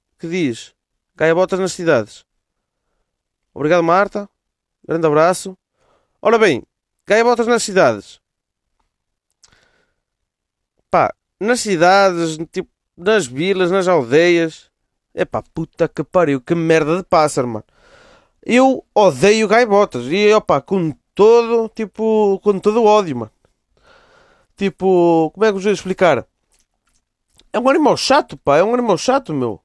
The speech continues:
Uma vez uma gaivota, tipo, cagou na, na cabeça da minha avó, quase mata a minha avó, mano, na altura, mano. Tipo, ela disse que aquilo era tipo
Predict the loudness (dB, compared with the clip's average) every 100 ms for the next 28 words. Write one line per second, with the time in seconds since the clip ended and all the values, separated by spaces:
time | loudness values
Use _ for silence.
0 | _ -2 0 0 0 0 2 2 2 0
1 | -4 -10 _ _ _ _ _ _ -10 -10
2 | -10 _ _ _ _ -2 2 2 2 2
3 | 2 2 0 0 -2 -2 -2 0 0 2
4 | 0 0 -4 -2 -2 -2 0 0 2 2
5 | 0 0 0 -2 -2 0 0 -2 -4 -10
6 | _ _ _ _ -12 -10 -6 -4 -4 -10
7 | _ _ _ 0 0 0 -4 -6 -2 0
8 | 0 -2